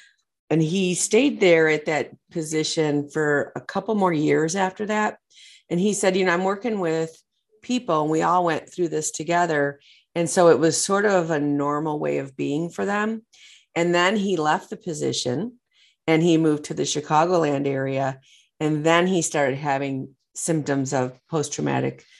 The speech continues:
stress. And, you know, you talked a little bit about sometimes it doesn't show up right away. What are some other things that, why wouldn't it show up? And, and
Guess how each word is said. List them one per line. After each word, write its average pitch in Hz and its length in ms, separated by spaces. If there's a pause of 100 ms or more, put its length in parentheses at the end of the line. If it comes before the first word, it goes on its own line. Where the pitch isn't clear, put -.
(360)
stress. 147 500
And, 147 400 (840)
you 175 120
know, 170 80
you 170 100
talked 196 320
a 202 60
little 185 260
bit 165 160
about 151 380
sometimes 185 360
it 190 80
doesn't 180 280
show 170 120
up 160 200
right 156 160
away. 143 180
What 160 220
are 233 80
some 208 220
other 165 220
things 156 400
that, 139 340
why 143 260
wouldn't 170 340
it 156 140
show 151 240
up? 139 400
And, 135 420 (420)
and 143 440